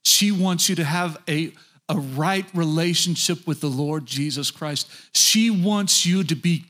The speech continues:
God confident, not self-confident. I promise you. I promise you. I'm trying to help you out here.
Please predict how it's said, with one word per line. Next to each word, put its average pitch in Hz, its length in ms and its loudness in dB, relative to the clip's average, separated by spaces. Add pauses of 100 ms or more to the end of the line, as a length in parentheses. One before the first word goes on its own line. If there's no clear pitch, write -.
God 151 380 -2
confident, 135 580 -4
not 139 180 -6
self-confident. - 840 -8 (440)
I 147 60 -6
promise 175 540 -2
you. 175 60 -20 (760)
I - 60 -10
promise 170 360 -4
you. 139 40 -4
I'm - 60 -6
trying 160 220 -4
to 156 80 -2
help 143 220 -6
you 151 80 -10
out 135 260 -12
here. 120 240 -14